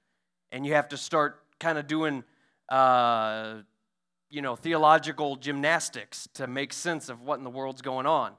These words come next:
And you don't want to, and there's no need for that. There's just no need for that. What you need to see in Acts chapter two, Acts chapter ten, Acts chapter nineteen,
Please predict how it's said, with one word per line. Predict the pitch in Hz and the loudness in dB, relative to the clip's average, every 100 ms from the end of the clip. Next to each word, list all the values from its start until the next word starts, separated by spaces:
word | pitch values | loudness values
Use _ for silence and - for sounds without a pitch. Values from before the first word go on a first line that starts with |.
| _ - | _ -12
And | 170 | -6
you | 190 | 2
don't | 220 | 4
want | 196 190 | 4 0
to, | 170 175 | -4 -8
and | 190 196 | -4 -2
there's | 180 | 2
no | 202 | 4
need | 196 233 160 | 4 2 -2
for | 143 | -4
that. | 117 - - _ _ _ _ - | -4 -6 -18 _ _ _ _ -8
There's | 147 147 | -8 -6
just | 147 | -6
no | 165 | -2
need | 151 185 | -2 -4
for | 131 120 | -6 -6
that. | 117 - _ - | -6 -6 _ -2
What | 165 | -2
you | 160 | 0
need | 170 202 175 | 0 0 -2
to | |
see | - 214 185 | -6 -4 0
in | |
Acts | 170 180 - | 2 0 0
chapter | 180 160 139 | 2 2 0
two, | 127 196 202 196 196 _ | -2 0 0 -2 -6 _
Acts | 135 131 | -6 -6
chapter | 143 139 135 | -4 -4 -4
ten, | 185 196 190 | -4 -2 0
Acts | 151 139 | -2 -4
chapter | 143 131 | -8 -4
nineteen, | 143 143 180 190 | -4 -4 -2 -2